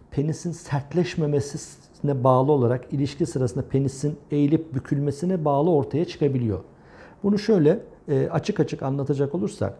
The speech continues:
penisin içinde iki tane tüp vardır. Bu normalde kanla dolar ve penis sertleşir. Penis tam sertken ani sert hareketler, penisi eğen, büken, zorlayan hareketler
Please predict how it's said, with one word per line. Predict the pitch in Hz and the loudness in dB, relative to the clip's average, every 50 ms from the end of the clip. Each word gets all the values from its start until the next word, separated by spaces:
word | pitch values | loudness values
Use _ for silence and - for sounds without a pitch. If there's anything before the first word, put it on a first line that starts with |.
| - - - | -16 0 4
penisin | - 220 220 208 208 190 190 | 6 6 6 6 4 0 -2
içinde | 185 - - 170 180 196 | -2 -2 -2 -2 -2 0
iki | - 214 208 | 0 0 0
tane | - 127 143 175 | 0 0 0 -2
tüp | 170 - 170 - - 110 | -2 -4 -8 -8 -4 -2
vardır. | 107 92 90 90 - - - - - _ _ _ - - - - - - - - - | -2 -2 -2 -6 -10 -16 -20 -20 -20 _ _ _ -20 -20 -20 -20 -20 -20 -12 -4 -2
Bu | 202 208 | 2 4
normalde | 208 185 160 151 143 151 160 196 196 | 6 6 6 4 4 2 0 -2 -4
kanla | - - 156 151 156 151 131 107 110 | 0 0 2 4 4 4 4 4 2
dolar | 98 95 120 170 190 - - - - - - - - - - - - - _ - - - - - - - - - | 0 0 0 0 -2 -4 -10 -18 -20 -20 -20 -20 -20 -20 -20 -20 -20 -20 _ -20 -20 -20 -20 -20 -20 -18 -4 -2
ve | 160 170 165 | -2 2 4
penis | 170 151 147 156 | 4 4 4 0
sertleşir. | - - 139 120 120 - - 107 - - 101 92 - - - - - - - - - - - | 0 2 2 2 2 0 -2 -4 -4 -4 -6 -6 -8 -14 -20 -20 -20 -20 -20 -20 -20 -2 2
Penis | - 190 208 254 247 - | 4 6 6 4 2 -2
tam | - - 190 233 226 | -4 -2 0 0 0
sertken | - - - 170 180 - - - - 113 98 101 - - - - - - - - - - - - - - - | -2 0 2 2 2 2 0 -2 -2 -2 -2 -4 -8 -14 -20 -20 -20 -20 -20 -20 -20 -20 -20 -20 -20 -10 -2
ani | - 135 143 143 147 156 165 190 202 | 2 4 4 4 4 2 2 0 0
sert | 196 - - - 180 185 185 - | -2 -4 0 2 4 4 4 2
hareketler, | - - 131 117 107 - - 117 113 - - 120 101 90 - - - - _ - - - - - - - | 2 4 4 4 4 4 0 -2 -2 0 0 0 0 0 -2 -8 -16 -20 _ -20 -20 -20 -20 -20 -16 -6
penisi | - 147 147 151 147 - - 196 - | -2 0 0 0 -2 -2 -6 -6 0
eğen, | - 160 143 139 131 131 139 147 139 135 | 4 4 6 6 6 4 2 0 0 0
büken, | 139 139 - - 135 143 143 | -2 -2 -2 -2 0 0 0
zorlayan | 127 - 147 131 127 127 127 127 135 147 139 | 2 4 4 6 6 6 6 4 4 2 0
hareketler | - - 113 110 101 - - 104 - - 117 143 190 | 0 0 0 0 0 0 -4 -4 -4 -4 -4 -4 -4